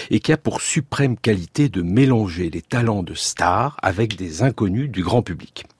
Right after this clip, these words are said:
Tiens, demain, par exemple, revenons à la mer, Caroline, c'est Hugo Rollinger, le chef de Cancale, qui va exceller, parions-le, sur l'une de ses recettes de poisson ou de coquillage, mais aussi,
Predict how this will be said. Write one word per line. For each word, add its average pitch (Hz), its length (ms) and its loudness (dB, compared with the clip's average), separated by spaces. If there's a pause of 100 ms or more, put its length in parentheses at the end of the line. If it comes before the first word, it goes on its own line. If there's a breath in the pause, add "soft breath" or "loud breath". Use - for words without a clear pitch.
(760 loud breath)
Tiens, 135 220 4
demain, 123 280 4
par 101 160 0
exemple, 104 460 2
revenons 113 800 4
à 82 100 -2
la 80 140 -2
mer, 143 340 4
Caroline, 110 480 4
c'est - 240 2
Hugo 151 300 6
Rollinger, 117 560 4 (180)
le 82 140 -8
chef 104 280 0
de 117 120 -4
Cancale, 117 480 0
qui - 120 -6
va 90 200 2
exceller, 113 520 4
parions-le, 104 720 2 (380 loud breath)
sur - 220 -4
l'une 104 200 4
de 95 80 4
ses - 160 -2
recettes 101 400 0
de 87 80 -2
poisson 98 540 0
ou 98 120 0
de 87 100 -4
coquillage, 87 640 -2 (280 loud breath)
mais 113 120 6
aussi, 202 340 2